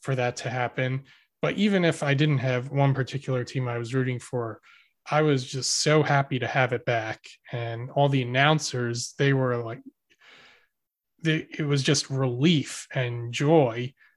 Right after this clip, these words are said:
that y-, finally March is back. We're actually gonna have it happen. And, you know, there, there were still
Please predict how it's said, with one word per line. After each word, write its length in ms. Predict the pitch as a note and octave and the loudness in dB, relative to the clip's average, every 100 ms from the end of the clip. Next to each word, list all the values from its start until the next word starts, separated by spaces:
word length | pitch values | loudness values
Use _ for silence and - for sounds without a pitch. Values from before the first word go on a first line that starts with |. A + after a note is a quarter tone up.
| _ _ _ | _ _ _
that 340 | C#3 B2 B2+ - | -4 -4 -4 -6
y-, 220 | C#3+ D3 - | -6 -6 -10
finally 880 | - D#3 E3+ F3+ C#3+ B2 A#2+ A#2+ _ | -6 2 4 6 4 0 -2 -8 _
March 480 | C3+ C3+ D#3+ E3 E3 | 2 6 6 4 0
is 140 | C#3 | -4
back. 500 | C3 D3 C3 A#2 - - _ | 0 2 2 -2 -12 -20 _
We're 220 | C#3 C3+ | -6 -2
actually 460 | C3 D3+ D#3 - C#3+ | 4 4 2 -2 -2
gonna 240 | C#3+ C#3 | 0 0
have 260 | B2 C#3+ C3 | 2 0 0
it 180 | B2+ - | -4 -6
happen. 500 | C#3 A#2+ - A#2+ B2 - | -4 -4 -6 -10 -10 -8
And, 360 | B2 A#2+ A#2 - - - - _ _ | -8 -6 -10 -12 -20 -20 -20 _ _
you 120 | C#3 | -2
know, 120 | B2+ | -2
there, 300 | B2+ C3+ C#3+ | 2 4 4
there 140 | D3 C#3+ | 2 2
were 80 | C3+ | 2
still 680 | - F3 F#3 F3 F3 - | -2 0 2 2 0 -4